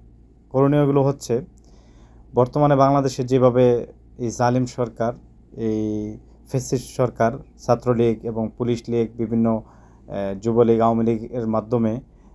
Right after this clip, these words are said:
দেশের এই এরকম একটা পরিস্থিতি নিয়ে আসছে এবং আমাদের, আহ, নিষ্পাপ, নিরস্ত্র ছাত্র ভাইদের উপরে যারা এইভাবে, আহ, অত্যাচার করতেছে,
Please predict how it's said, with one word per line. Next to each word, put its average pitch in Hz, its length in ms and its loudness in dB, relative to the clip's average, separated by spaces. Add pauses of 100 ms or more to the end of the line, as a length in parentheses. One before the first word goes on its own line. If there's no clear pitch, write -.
(160)
দেশের 123 400 0
এই 123 440 0 (260)
এরকম 131 360 -2
একটা 123 140 -4
পরিস্থিতি 135 540 -4
নিয়ে 127 180 4
আসছে 123 260 -2
এবং 113 160 -2
আমাদের, 113 380 0
আহ, - 760 -8
নিষ্পাপ, 120 560 2 (360)
নিরস্ত্র 131 720 2
ছাত্র 131 360 0
ভাইদের 127 360 2
উপরে 127 300 2
যারা 110 240 2
এইভাবে, 113 380 0
আহ, - 800 -8
অত্যাচার 127 480 -2
করতেছে, 123 640 -4